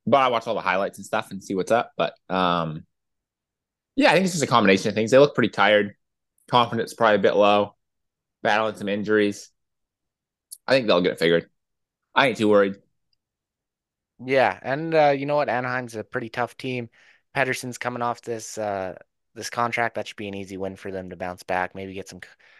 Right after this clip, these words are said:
Speaker 2: confidence. Pettersson will be playing a bit lighter. I'm predicting a Pettersson hat trick tomorrow or a Pettersson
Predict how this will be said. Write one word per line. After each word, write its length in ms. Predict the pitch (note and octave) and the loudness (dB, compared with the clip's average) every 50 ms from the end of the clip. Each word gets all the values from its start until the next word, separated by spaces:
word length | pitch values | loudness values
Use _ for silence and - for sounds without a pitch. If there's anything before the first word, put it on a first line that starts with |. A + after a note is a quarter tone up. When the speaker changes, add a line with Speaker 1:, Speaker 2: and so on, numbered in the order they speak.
| _ _ _ | _ _ _
Speaker 2:
confidence. 480 | - - C#3+ C#3 - - C3+ C3+ B2 - | -2 0 0 2 0 -2 -6 -6 -6 -4
Pettersson 400 | - B2+ B2+ B2 A#2 - B2 A#2 | -4 -4 -4 -4 -6 -8 -10 -10
will 60 | A#2 | -10
be 100 | A2+ A2 | -10 -12
playing 240 | - - A#2+ A#2+ A#2 | -10 -10 -10 -8 -8
a 60 | A2+ | -4
bit 140 | A2+ G#2+ E2 | -6 -4 -4
lighter. 340 | G2+ G#2+ A2+ A2+ A2+ A2 A2 | -2 -2 -2 -2 -2 -4 -6
I'm 160 | G#2+ A2 G#2+ | -6 -8 -10
predicting 400 | - - A2 A2 - - A2 G2+ | -16 -12 -12 -12 -10 -10 -12 -14
a 40 | F#2 | -12
Pettersson 540 | - - A2 G#2+ A#2 A2+ - - A2+ G#2+ G2 | -8 -6 -6 -6 -6 -8 -10 -10 -12 -12 -10
hat 280 | F#2 G#2 G2+ G#2 - | -8 -6 -6 -6 -6
trick 260 | - - A#2 - _ - | -8 -10 -10 -10 _ -14
tomorrow 420 | - C3 B2+ B2+ B2+ C3 C#3 C3 | -14 -10 -8 -6 -4 -2 -2 -2
or 280 | - - A2 A2+ A2 G#2 | -4 -4 -4 -4 -4 -4
a 60 | - | -6
Pettersson 520 | - - G#2 G#2 G#2+ G2 - - G2 F#2 | -6 -10 -10 -10 -10 -12 -14 -16 -18 -20